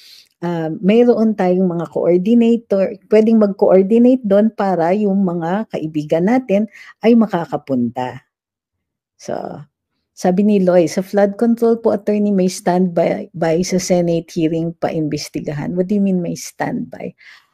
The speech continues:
I think it's possible na maimbestigahan siya, pero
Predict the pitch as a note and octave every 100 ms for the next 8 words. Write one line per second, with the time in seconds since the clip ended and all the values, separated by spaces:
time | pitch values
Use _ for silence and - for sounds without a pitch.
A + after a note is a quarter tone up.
0 | _ B3+ C#4+ C#4 - - D4+ E4+ - -
1 | A#3+ - - A#3 A3+ C4 A#3+ B3 A#3 A3
2 | G3+ G#3 G3+ - G3 F#3 F#3+ F#3 G#3+ G3
3 | G#3 G3+ G#3 G#3+ A3 B3